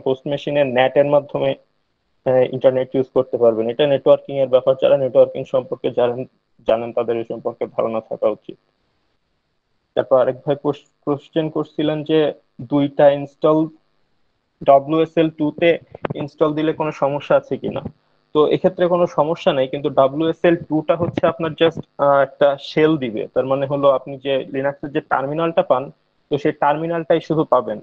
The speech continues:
লিনাক্সের যে আপনি graphical user interface আছে সেটা পাবেন না। তবে কিছু extra configuration এবং কিছু hex tex লাগিয়ে আপনি, আহ, চাইলে ইয়েও করতে পারেন, graphical user interface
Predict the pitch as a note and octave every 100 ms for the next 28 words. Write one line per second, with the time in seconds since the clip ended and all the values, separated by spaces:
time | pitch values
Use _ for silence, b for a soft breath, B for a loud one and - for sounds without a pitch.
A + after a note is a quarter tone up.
0 | _ _ _ A#2+ C#3 C#3+ C#3+ D#3 D3 D3+
1 | C3+ - C3+ C3+ - B2+ D3 E3+ E3+ D#3
2 | D#3 E3 D3+ C#3 - - D#3 C#3+ - -
3 | - C#3 D3 C#3+ A#2+ A2 G#2+ - _ _
4 | _ _ - D#3 E3 E3 F3 - F3 E3+
5 | - D3 - E3+ D#3 D3+ D3 E3 E3 E3
6 | E3+ E3 D#3+ D#3+ D#3 - D3 C#3+ C#3 -
7 | D#3+ - D3 C#3 C3+ C#3+ C#3 D3 C#3+ C#3+
8 | C#3+ _ _ _ - - C3+ C3 C3 -
9 | C#3+ C#3 C#3+ C3+ C#3+ C#3+ C#3 - B2+ A#2+
10 | G#2 - _ C#3+ C3+ - C#3 C#3 C3+ C3+
11 | C#3+ C3+ B2+ -